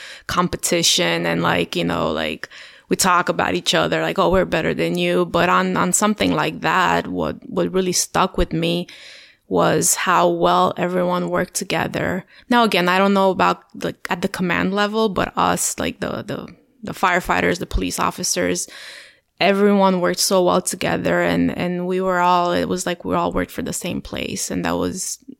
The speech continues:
amazing to me because we all had the same goal to help and save as many people as possible. And there was no competition or anything like that. Um, and we never had trained together before. So the way we worked, I, I,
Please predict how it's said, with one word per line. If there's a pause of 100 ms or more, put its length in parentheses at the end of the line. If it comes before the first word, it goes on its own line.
(220)
amazing
to
me
because
we
all
had
the
same
goal
to
help
and
save
as
many
people
as
possible.
And
there
was
no (580)
competition
or
anything
like
that. (300)
Um, (300)
and (180)
we
never
had
trained
together
before.
So
the
way
we
worked,
I,
I,